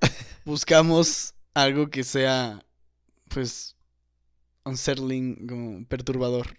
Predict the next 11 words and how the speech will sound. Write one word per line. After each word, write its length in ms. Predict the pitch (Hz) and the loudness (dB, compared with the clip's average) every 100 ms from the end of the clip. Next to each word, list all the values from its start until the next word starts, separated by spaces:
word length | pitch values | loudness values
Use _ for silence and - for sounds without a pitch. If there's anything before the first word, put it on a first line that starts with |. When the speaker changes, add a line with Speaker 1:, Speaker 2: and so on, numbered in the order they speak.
| _ | _
Speaker 2:
como 220 | - 123 | -6 -4
las 140 | 120 117 | -2 -2
Speaker 1:
Sí. 60 | - | 0
Speaker 2:
pelis 200 | 143 139 | 0 0
de 80 | |
terror 400 | 131 127 127 123 | -2 -2 0 0
o 80 | 127 | -2
como 300 | 123 117 107 | -6 -8 -8
platicar 420 | - 131 127 135 | -6 -6 -2 -2
sobre 420 | 127 139 127 113 120 | 0 0 0 -4 -6
esto. 360 | - 131 - | -8 -8 -10